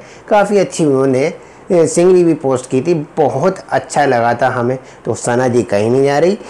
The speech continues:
सना जी सिद्धार्थ जी के लिए हो, सिद्धार्थ जी सना जी के लिए हो और सना जी सिद्धार्थ जी के दिल में है और सिद्धार्थ जी सना जी के दिल में, दोनों एक दूसरे के दिल में हो और दोनों एक ही घर के अंदर एक ही जगह में है।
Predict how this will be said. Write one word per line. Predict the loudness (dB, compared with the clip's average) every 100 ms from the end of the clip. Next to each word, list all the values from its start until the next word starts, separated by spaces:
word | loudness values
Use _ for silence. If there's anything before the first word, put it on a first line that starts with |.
| -20 -16
सना | -2 2 4 4
जी | 4 4
सिद्धार्थ | 4 2 2 2 4
जी | 2
के | 2 4
लिए | 6 6 6
हो, | 4
सिद्धार्थ | 2 -2 -2 0 2
जी | 2
सना | 2 2 4
जी | 4
के | 4 4
लिए | 6 6 6
हो | 6
और | 4 4
सना | 4 0 0 2 2
जी | 2 2
सिद्धार्थ | 2 0 0 0
जी | 2
के | 4 4
दिल | 6 6
में | 6
है | 4 2 -2 -16 0
और | 4 4
सिद्धार्थ | 4 2 2 2
जी | 2
सना | 2 2 2
जी | 4 4
के | 6
दिल | 6 6
में, | 4 4
दोनों | 4 4
एक | 4 4
दूसरे | 4 4 4
के | 4
दिल | 6 6
में | 6
हो | 4 6
और | 6 4
दोनों | 4 6 6 6
एक | 6 6 6
ही | 6
घर | 6 4
के | 4
अंदर | 4 6 4
एक | 4 4 4 4
ही | 2 2 -8 -20 -10 -2
जगह | 2 4 4 2
में | 2
है। | 0 -4